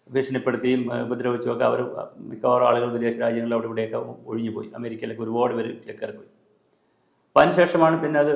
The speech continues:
മുന്നൂറ്റി എഴുപതിൻ്റെ വിഷയമൊക്കെ വന്ന്, വളരെ സീരിയസ് വിഷയം വന്നു. അത് വേറെ രാജ്യം പോലെയാണ് പൊയ്ക്കൊണ്ടിരുന്നത് മുന്നൂറ്റി എഴുപത് ഉണ്ടായിരുന്നപ്പോൾ. പക്ഷെ അതൊക്കെ ഒഴിവാക്കി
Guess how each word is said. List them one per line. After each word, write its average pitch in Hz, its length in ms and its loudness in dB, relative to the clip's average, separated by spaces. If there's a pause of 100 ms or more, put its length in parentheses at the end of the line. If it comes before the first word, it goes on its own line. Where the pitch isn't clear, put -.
(140)
മുന്നൂറ്റി 143 280 0
എഴുപതിൻ്റെ 135 320 4
വിഷയമൊക്കെ 127 380 2
വന്ന്, 131 160 -2 (200)
വളരെ 120 220 0
സീരിയസ് 120 340 -6
വിഷയം 113 260 -6
വന്നു. 113 160 -8 (840)
അത് 131 160 4
വേറെ 165 160 10 (100)
രാജ്യം 170 280 10
പോലെയാണ് 160 280 8
പൊയ്ക്കൊണ്ടിരുന്നത് 120 640 2
മുന്നൂറ്റി 107 280 -8
എഴുപത് 110 240 -4 (120)
ഉണ്ടായിരുന്നപ്പോൾ. 101 500 -6 (300)
പക്ഷെ - 220 -4
അതൊക്കെ 147 240 0 (200)
ഒഴിവാക്കി 139 360 4